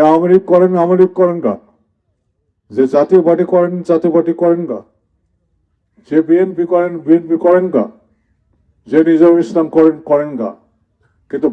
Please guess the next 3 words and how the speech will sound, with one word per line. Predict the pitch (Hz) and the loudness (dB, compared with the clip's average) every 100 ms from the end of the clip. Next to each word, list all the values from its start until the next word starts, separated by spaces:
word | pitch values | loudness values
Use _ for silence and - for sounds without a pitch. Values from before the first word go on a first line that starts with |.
| 120 | 2
ভোট | 160 220 254 254 - - _ _ _ _ _ _ _ _ _ _ | 4 4 4 2 -6 -20 _ _ _ _ _ _ _ _ _ _
সবাইকে, | - 180 214 254 254 220 196 170 - _ _ _ _ _ _ - | -4 2 4 4 2 0 -2 -2 -10 _ _ _ _ _ _ -6
এই | 127 | -4